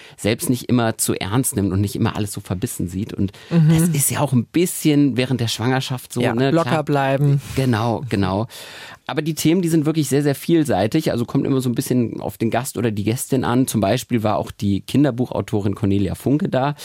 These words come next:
Speaker 1: Und da ging's, ähm, für mich so ein bisschen überraschend, gar nicht so ganz viel um Kinderbücher, sondern eher um das Stadt- und Landleben.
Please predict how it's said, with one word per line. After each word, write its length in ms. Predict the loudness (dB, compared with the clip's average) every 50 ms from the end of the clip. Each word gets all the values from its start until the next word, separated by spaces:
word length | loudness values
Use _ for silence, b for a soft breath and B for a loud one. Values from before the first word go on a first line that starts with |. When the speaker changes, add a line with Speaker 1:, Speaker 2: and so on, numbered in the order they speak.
| B B B B B B B
Speaker 1:
Und 200 | -4 -2 -2 0
da 140 | 0 0 0
ging's, 360 | 2 2 4 4 2 2 -2 -2
ähm, 360 | 0 2 4 4 4 2 0 -2
für 160 | -2 0 2 2
mich 140 | 2 2 2
so 100 | 0 0
ein 40 | 0
bisschen 220 | 0 0 0 0
überraschend, 600 | 0 0 -2 -2 -2 -4 -2 0 2 2 2 2
gar 120 | 0 0
nicht 120 | 0 0 2
so 380 | 2 2 2 2 2 0 0 -2
ganz 240 | -2 -2 -2 -2 -2
viel 200 | 0 0 2 2
um 100 | 2 2
Kinderbücher, 500 | 2 2 2 2 2 0 -2 -2 0 0
sondern 240 | 2 2 2 0 0
eher 220 | 0 -2 0 2
um 100 | 2 2
das 220 | 2 0 -2 -4 B B B B B
Stadt- 260 | -14 -8 -6 -6 -4 0
und 160 | 0 0 2
Landleben. 600 | 2 2 2 0 0 0 0 2 2 2 2